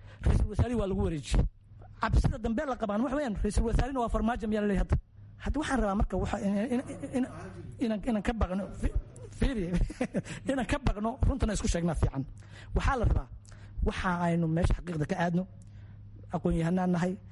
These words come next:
dalkan waa maamulaynaa, inaan maamulana waa lanaga rabaa. Caqliguna inuu shaqeeyaa laynaga rabaa. Beesha caalamka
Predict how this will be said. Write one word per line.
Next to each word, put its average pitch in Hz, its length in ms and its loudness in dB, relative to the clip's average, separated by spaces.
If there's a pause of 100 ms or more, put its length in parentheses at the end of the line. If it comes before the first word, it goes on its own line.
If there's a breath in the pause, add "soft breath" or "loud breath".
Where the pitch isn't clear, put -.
(200 loud breath)
dalkan 208 260 0
waa 165 120 0
maamulaynaa, 185 580 2 (200)
inaan 208 180 2
maamulana 170 320 2
waa 143 140 0
lanaga 139 160 0
rabaa. - 220 -2 (720 loud breath)
Caqliguna 233 380 2
inuu 196 140 0
shaqeeyaa 175 360 0
laynaga 151 220 2
rabaa. 131 220 0 (1000 loud breath)
Beesha 214 280 2
caalamka 160 420 0